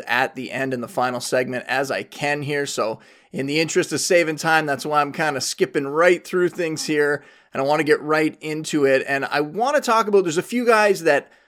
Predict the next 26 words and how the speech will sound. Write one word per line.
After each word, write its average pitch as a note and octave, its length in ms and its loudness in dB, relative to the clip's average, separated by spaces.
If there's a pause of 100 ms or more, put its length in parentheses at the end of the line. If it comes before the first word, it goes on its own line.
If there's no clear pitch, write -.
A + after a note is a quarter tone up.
(180)
I C#3+ 100 4
don't C#3+ 400 -2
expect B2+ 500 -2
to A#2+ 80 -4
see B2+ 200 -6
back G#2 400 0
this C#3+ 200 0
week, D3+ 220 -2
so B2+ 140 -2
we A#2+ 80 -6
can C3 120 -12
quickly F3+ 360 0
just C3+ 200 0
run C3 320 -4
through C3 260 -6
them. B2+ 360 -4 (380)
Christian E3 340 -2
McCaffrey, D3+ 920 -2 (260)
George C#3 300 0
Kittle, D3+ 480 2
Julio C3+ 320 0
Jones, D3 600 -6
Kenny C#3+ 280 -8
Golladay, C#3 560 2
Deebo C3 240 -4
Samuel. C#3+ 600 -2